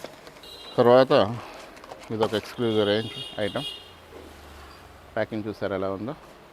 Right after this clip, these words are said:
ఎనామిల్, స్టోను, మెటల్ బిళ్ళ మధ్యలో. ఇది వాళ్ళ బ్రదర్ కట్టినా కూడా లాంగ్ టైమ్ చేతికుండే ఐటమ్స్ అండి, ఎమ్మటే తెగిపోవడం, పాడవటం వస్తువులు కావు ఇవి,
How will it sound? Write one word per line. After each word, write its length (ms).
ఎనామిల్, 500
స్టోను, 480
మెటల్ 320
బిళ్ళ 220
మధ్యలో. 360
ఇది 420
వాళ్ళ 200
బ్రదర్ 360
కట్టినా 320
కూడా 380
లాంగ్ 460
టైమ్ 320
చేతికుండే 500
ఐటమ్స్ 300
అండి, 180
ఎమ్మటే 420
తెగిపోవడం, 720
పాడవటం 600
వస్తువులు 340
కావు 280
ఇవి, 220